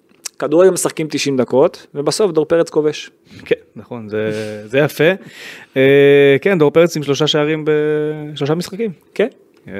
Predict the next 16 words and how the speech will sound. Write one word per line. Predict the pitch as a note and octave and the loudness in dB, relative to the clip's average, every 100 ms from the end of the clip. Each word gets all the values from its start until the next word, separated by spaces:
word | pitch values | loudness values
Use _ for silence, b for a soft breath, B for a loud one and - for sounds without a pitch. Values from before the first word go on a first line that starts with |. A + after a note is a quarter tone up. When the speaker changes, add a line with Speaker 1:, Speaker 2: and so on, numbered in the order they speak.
| G2+ G#2 G#2 | -8 -6 -4
Speaker 2:
רן | A#2 | -2
זהבי | C3+ C#3 A2 | -2 -2 -2
עם | |
גול | A2 A2 | 0 0
אחד | A2+ G#2+ | -2 -8
יותר. | - F#2+ _ _ _ - - B B B B B B B - | -8 -10 _ _ _ -20 -20 B B B B B B B -4
יפה, | C#3 B3+ | 2 4
דור | F3+ F3+ | 4 4
פרץ, | F#3+ G3+ | 2 2
אנחנו | F#3+ G3 F#3 | 2 4 4
דיברנו | E3+ F3 G#3+ G3+ | 2 2 4 4
על | |
ה-, | C3+ A#2+ A2+ A2 G#2+ | 4 2 0 -2 -4
על | B2+ | -4
זה | B2 | 0
של-, | D3 D#3+ | 2 2